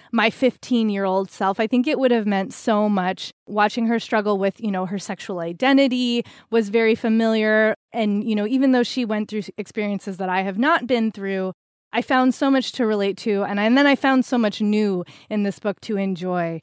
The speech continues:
And I think it's very powerful. I also love, there are illustrations throughout the book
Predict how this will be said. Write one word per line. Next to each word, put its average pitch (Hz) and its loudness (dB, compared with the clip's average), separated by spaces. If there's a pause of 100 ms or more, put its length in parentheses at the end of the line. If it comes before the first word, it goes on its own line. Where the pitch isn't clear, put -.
(260)
And 220 2
I 226 2
think 254 2
it's 208 0
very 233 4
powerful. 202 0
I 294 4
also 349 4 (120)
love, 220 4
there 254 6
are 240 6
illustrations 254 2
throughout 202 0
the 202 -4
book 190 -4